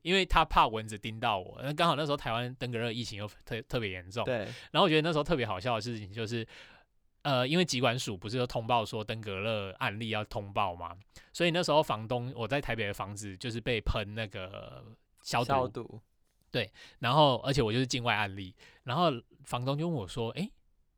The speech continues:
Speaker 1: 我们这里有人得登革热哦？”然后我就说：“对啊，是谁？不知道欸。” <laughs> 然后反正就是那整栋都是因为我，然后被喷了消毒液。
Speaker 2: 嗯。
Speaker 1: 这是我记得大概算是我史上最衰。然后，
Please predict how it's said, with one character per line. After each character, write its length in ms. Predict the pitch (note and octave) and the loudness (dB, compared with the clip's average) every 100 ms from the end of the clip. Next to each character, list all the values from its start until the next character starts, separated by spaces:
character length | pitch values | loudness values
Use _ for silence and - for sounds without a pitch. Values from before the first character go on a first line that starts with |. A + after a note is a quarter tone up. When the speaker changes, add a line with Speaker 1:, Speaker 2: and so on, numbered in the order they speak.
| _ _ | _ _
Speaker 1:
我 80 | B2+ | -8
们 100 | A2+ | -6
这 100 | G#3+ | -4
里 100 | E3+ | -2
有 100 | G#2 | -4
人 100 | F#2 | -6
得 220 | G2 F#2 G2 | -6 -6 -8
登 160 | - A#2+ | -8 -6
革 140 | A#2+ | -4
热 160 | G2 A2+ | -4 -6
哦？” 180 | F2+ - _ _ _ _ | -8 -16 _ _ _ _
然 100 | B2+ | -6
后 120 | C3+ D3 | 2 2
我 80 | |
就 100 | G#2+ | 2
说 320 | B2+ B2+ A#2+ C#3 _ | -4 -4 -6 -8 _
：“对 140 | - A3 | 4 4
啊， 100 | F#3 | 6
是 100 | G#3+ | 4
谁？ 360 | - F2+ G2 - | 2 0 -4 -4
不 100 | - | 0
知 140 | - D3 | 2 8
道 220 | D#3 G#2+ | 10 10
欸。” 100 | F3 | 8
<laughs> 1300 | C3+ A#4 F#4 A#4+ E4+ A4+ E4 F4+ C5 A4 G#4+ G#3+ G#3+ | 10 10 12 12 12 6 4 4 10 12 12 12 8
然 100 | F3+ F#3 | 12 12
后 60 | |
反 160 | A3 F3+ | 12 12
正 80 | G3+ | 12
就 80 | |
是 60 | G#3+ | 10
那 100 | A3+ | 10
整 280 | F#3 B2+ A2 | 8 4 4
栋 180 | E3+ C#3+ | 2 6
都 160 | C3+ | 4
是 140 | C3+ D3+ | 4 0
因 100 | C3+ | 2
为 140 | C#3 | 2
我， 200 | A2 F#2+ | 2 -2
然 120 | G#2 | -2
后 40 | A2 | 2
被 100 | B2 | 2
喷 180 | - A2+ | 2 0
了 120 | A2 | 0
消 180 | G2+ G#2+ | -2 -4
毒 220 | G#2 F2 | -4 -10
液。 180 | G2+ G2+ | -10 -6
Speaker 2:
嗯。 560 | C#3 C#3 C3 B2+ B2 A#2 - - - | 0 2 2 0 -2 -4 -10 -16 -6
Speaker 1:
这 80 | D#3+ | 4
是 80 | E3+ | 6
我 120 | A#2+ | 4
记 300 | G2+ - D3+ | 2 -4 -4
得 400 | A2 G2 G2 G2+ - | -2 -2 -4 -6 -8
大 100 | - | -2
概 80 | G#3+ | 0
算 140 | G#3+ G3+ | 0 0
是 80 | |
我 160 | F3 A#2+ | 2 2
史 240 | - - F#2 | 2 0 0
上 180 | C#3 B2 | -2 0
最 200 | C#3+ G#2 | -2 -2
衰。 320 | - A2+ G#2+ | -2 -4 -4
然 140 | A2 G#2 | -4 0
后， 280 | B2+ A2 | 0 0